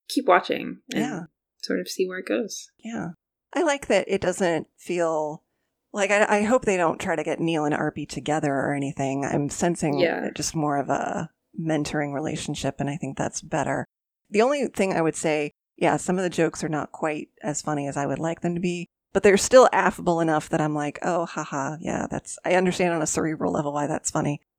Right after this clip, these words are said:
Speaker 2: <laughs> It's that kind of joke.
Speaker 1: <laughs>
Speaker 2: Or,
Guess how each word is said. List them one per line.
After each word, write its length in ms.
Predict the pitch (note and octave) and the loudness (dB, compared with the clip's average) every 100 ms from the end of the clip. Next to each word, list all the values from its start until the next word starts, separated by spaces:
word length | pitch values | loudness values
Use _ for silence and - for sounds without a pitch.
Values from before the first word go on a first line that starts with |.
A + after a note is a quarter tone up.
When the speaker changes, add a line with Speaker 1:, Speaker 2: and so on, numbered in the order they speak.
| - | -4
Speaker 2:
<laughs> 140 | - - - - - - - | -4 -2 -6 2 2 2 6
It's 200 | F4 - | 8 10
that 220 | D4+ C4+ | 12 10
kind 200 | - E4+ | 10 8
of 60 | G3 | 8
joke. 260 | G#3 F#3 - | 8 6 8
Speaker 1:
<laughs> 340 | B3+ - - - - | 6 6 -4 -4 2
Speaker 2:
Or, 460 | G#3+ G3 F#3 F3 | 8 10 10 8